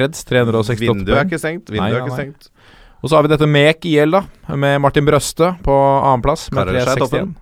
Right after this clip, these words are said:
Speaker 1: Verdt å merke seg at disse gutta, de dro inn, eh, tilnærmet det samme poengsum som oss, eh, Lasse. Fireogtredve
Speaker 2: Ja.
Speaker 1: og toogtredve i forrige runde. Det var en svak runde for mange.
Speaker 2: Jeg tror det, tror det.
Speaker 1: Og så har vi tredjeplassen da, min gode venn fra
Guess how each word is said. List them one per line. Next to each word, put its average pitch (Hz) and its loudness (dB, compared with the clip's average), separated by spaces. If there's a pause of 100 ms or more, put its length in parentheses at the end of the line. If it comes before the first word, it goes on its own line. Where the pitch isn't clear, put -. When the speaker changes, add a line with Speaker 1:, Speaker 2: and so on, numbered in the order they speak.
(540)
Speaker 1:
Verdt 120 0
å 180 -2
merke 127 0
seg 117 0
at 135 -2
disse 143 -2
gutta, 135 2
de 131 0
dro 120 0
inn, 311 -2
eh, 294 -8
tilnærmet 139 -2
det 147 -4
samme 104 -2
poengsum 107 -4
som 107 -6
oss, - -8
eh, 107 -4
Lasse. 104 -8
Fireogtredve 123 -6
Speaker 2:
Ja. 110 -2
Speaker 1:
og 117 -6
toogtredve 110 -4
i 104 -6
forrige 98 -4
runde. 127 -8
Det 185 -12
var - -10
en - -18
svak 107 -8
runde 92 -6
for 117 -6
mange. 104 -6 (180)
Speaker 2:
Jeg - -14
tror 123 -6
det, 135 -8 (220)
tror 107 -10
det. 120 -8 (500)
Speaker 1:
Og 135 -8
så 170 0
har 131 6
vi 139 4
tredjeplassen 120 0
da, 131 4
min 127 -2
gode 117 0
venn 107 0
fra 117 -4